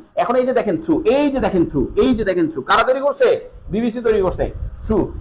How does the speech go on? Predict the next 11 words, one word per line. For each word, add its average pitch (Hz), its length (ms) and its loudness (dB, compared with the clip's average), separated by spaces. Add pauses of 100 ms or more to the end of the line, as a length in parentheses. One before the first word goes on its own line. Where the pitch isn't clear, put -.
এই 254 140 4
through-টা 269 400 2
সামনে 254 400 2
ছিল, 170 260 -2
তাই 180 100 2
না? 240 80 2
বলেন, 254 260 2 (320)
এই 185 100 -2
through-টা 254 240 2
কি? 196 200 -2 (340)
Through 285 300 2